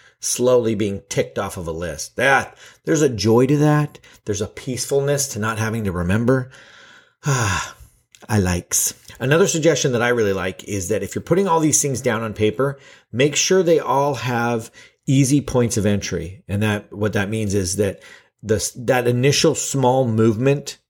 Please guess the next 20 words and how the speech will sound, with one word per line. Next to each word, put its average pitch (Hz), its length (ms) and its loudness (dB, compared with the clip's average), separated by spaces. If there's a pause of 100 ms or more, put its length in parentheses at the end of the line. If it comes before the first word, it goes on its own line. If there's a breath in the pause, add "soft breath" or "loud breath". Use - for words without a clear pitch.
(120)
physical 139 460 0
movement 120 340 2
that 104 180 -2
begins 110 760 0
the 104 100 0
task, 117 480 0
it's - 280 -6
easy 120 340 2
and 104 100 0
effortless, 92 640 -6 (140)
right? 95 220 0 (200 loud breath)
So - 120 -4
cleaning 127 340 2
out 117 200 2
the 110 80 -8
cupboards, 120 600 0 (460)
that 123 140 2
might 117 160 2
be 104 80 -6
easy 90 460 -6